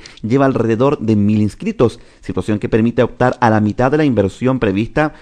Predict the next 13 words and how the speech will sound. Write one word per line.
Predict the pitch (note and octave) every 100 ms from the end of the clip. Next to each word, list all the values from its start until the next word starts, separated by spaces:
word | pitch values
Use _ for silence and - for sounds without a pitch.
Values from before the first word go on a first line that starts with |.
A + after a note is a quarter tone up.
| -
por | G#2+
la | F#2
Seremi | F2+ G2 G2+
del | E2+
Medio | F2 F2+
Ambiente, | F#2 C#3+ A#2 - A2+ - -
que | C#3
originalmente | C3+ C#3+ E3+ D#3+ D3+ D#3
contempla | C#3 B2 B2+ C#3+ D3 C#3
tres | C3 B2+
mil | A2+ C3 A3
seiscientos | - E3 - A#2 G#2+
recambios. | F2+ G2 F2+ F2+ F2+ F#2